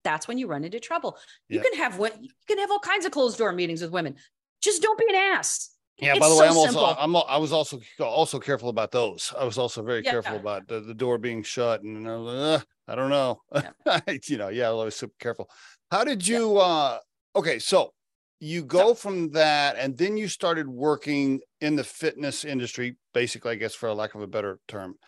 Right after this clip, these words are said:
Speaker 2: And then you did that for a while before H R. Is that accurate? Is that
Speaker 1: Yeah, I had a very weird career path. I did all kinds of things. I,
Speaker 2: <laughs>
Speaker 1: once I, uh, once I,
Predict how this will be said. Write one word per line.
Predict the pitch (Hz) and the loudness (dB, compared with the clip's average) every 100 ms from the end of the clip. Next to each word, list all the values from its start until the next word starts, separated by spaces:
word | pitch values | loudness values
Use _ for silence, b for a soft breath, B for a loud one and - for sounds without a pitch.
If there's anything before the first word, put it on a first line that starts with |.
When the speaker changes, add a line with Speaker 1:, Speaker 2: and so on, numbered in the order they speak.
| b b | b b
Speaker 2:
And | 127 | -4
then | 143 147 | 0 0
you | 147 | 0
did | 131 135 | -2 -2
that | 117 165 156 | 2 0 0
for | 160 | -2
a | |
while | 143 139 120 | 2 2 2
before | 123 - - 175 175 | -4 -12 -6 0 0
H | 120 147 127 | 0 -4 -4
R. | 131 82 | -4 -4
Is | 104 | -2
that | 139 175 | 0 2
accurate? | 156 156 170 - _ - | 0 -2 -6 -6 _ -10
Is | 127 | -4
that | 151 - - _ _ _ _ _ _ _ | -4 -6 -20 _ _ _ _ _ _ _
Speaker 1:
Yeah, | 240 285 277 220 | -4 0 2 2
I | 220 | 0
had | 262 277 | -2 -2
a | 240 | -4
very | 208 233 233 226 208 | -2 -2 -2 -6 -12
weird | 196 214 208 208 202 202 | -10 -2 0 2 -2 -4
career | 214 202 202 | -4 -4 -2
path. | 208 190 196 | -2 -2 -4
I | |
did | 185 190 180 | -6 -4 0
all | 185 214 | 2 2
kinds | 214 220 196 190 | 0 -2 -2 -4
of | 180 | -10
things. | - 202 190 175 170 165 - - - | -8 -4 -4 -4 -6 -6 -6 -6 -4
I, | 175 165 165 156 156 - | -2 0 -2 -4 -8 -10
Speaker 2:
<laughs> | _ | _
Speaker 1:
once | 180 214 214 233 | -4 -2 0 2
I, | 208 202 190 185 - _ _ _ _ _ _ - | 2 2 0 -4 -8 _ _ _ _ _ _ -6
uh, | 185 180 175 165 160 - | -4 0 0 2 0 -2
once | 185 220 226 | -2 -2 0
I, | 233 208 185 147 | 0 0 -2 -8